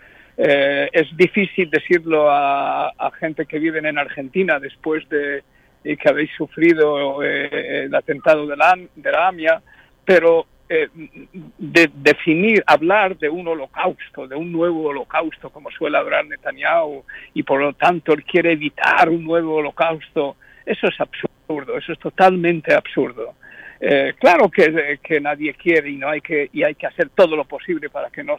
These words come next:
sea, eh, Irán un país nuclear, pero, eh, Israel tiene una capacidad de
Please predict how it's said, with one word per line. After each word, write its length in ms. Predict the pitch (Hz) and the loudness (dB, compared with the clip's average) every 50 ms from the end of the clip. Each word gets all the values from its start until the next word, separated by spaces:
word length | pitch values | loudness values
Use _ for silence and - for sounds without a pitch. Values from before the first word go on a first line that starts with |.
| - _ | -6 _
sea, 260 | - 147 139 135 131 - _ _ _ _ _ _ _ _ - | -4 -2 -2 -2 -4 -6 _ _ _ _ _ _ _ _ -8
eh, 340 | - 147 147 131 135 135 - | -6 -4 -4 -4 -6 -8 -8
Irán 400 | - 135 135 135 143 147 147 143 | -8 -6 0 4 4 4 4 2
un 140 | 143 147 143 | -4 -8 -6
país 340 | - - 143 135 147 143 - | -2 -4 -2 -2 -2 -6 -6
nuclear, 540 | 147 143 135 - 156 135 139 131 131 123 113 - _ _ _ _ _ _ _ _ _ _ _ | -10 -10 -10 -6 0 2 2 2 2 0 -4 -10 _ _ _ _ _ _ _ _ _ _ _
pero, 1400 | - 165 151 143 143 143 143 143 143 139 139 139 139 135 139 135 135 135 135 139 135 135 135 135 135 135 131 - | 2 2 2 2 2 -2 -2 0 0 0 0 0 0 0 0 0 0 0 0 0 -2 -2 -2 -2 -4 -6 -6 -8
eh, 320 | 151 143 139 143 139 139 135 | -8 -6 -6 -4 -4 -6 -6
Israel 840 | 139 147 - - - 156 143 147 151 160 170 175 175 170 170 170 - _ _ _ | -6 -8 -8 -2 2 4 6 8 8 8 6 6 4 4 2 2 -4 _ _ _
tiene 420 | - 160 156 160 160 160 156 151 - _ - | 2 2 2 2 2 -2 -2 -2 -4 _ -6
una 240 | - 160 160 160 151 | -4 -2 0 0 -2
capacidad 720 | - - 151 147 - 147 139 - - 156 139 156 160 160 | 2 0 0 2 2 0 -2 0 -4 2 4 4 4 4
de 220 | 147 139 160 160 | 2 -2 -2 -2